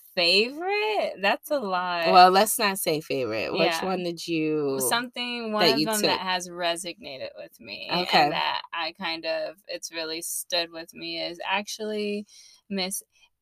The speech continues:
Speaker 1: India.
Speaker 2: Uh, Spesh? Mm-hmm,
Speaker 1: Yes.
Speaker 2: mm-hmm.
Speaker 1: Um, I really enjoyed that conversation. Um, I enjoyed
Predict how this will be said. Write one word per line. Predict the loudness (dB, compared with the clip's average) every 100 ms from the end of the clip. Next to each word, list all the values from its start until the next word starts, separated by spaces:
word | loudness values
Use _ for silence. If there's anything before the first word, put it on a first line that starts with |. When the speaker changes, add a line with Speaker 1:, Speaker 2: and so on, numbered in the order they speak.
| _
Speaker 1:
India. | 0 0 -4 -10 -10 -6 -2 0 0 -2 0
Speaker 2:
Uh, | 2 2
Spesh? | 2 2 2 0 -4 -6
Mm-hmm, | -4 0
Speaker 1:
Yes. | 2 2 0 0 -2 -4
Speaker 2:
mm-hmm. | -4 -2
Speaker 1:
Um, | 0 0 -4
I | -2 -2
really | 2 0 2 0
enjoyed | -2 -2 -2 -2 0
that | -2 -2
conversation. | -4 -6 -6 -6 -8 -8 -10 -8 -8 -10 -10 0
Um, | 2 2
I | 2 2
enjoyed | 2 2 4 4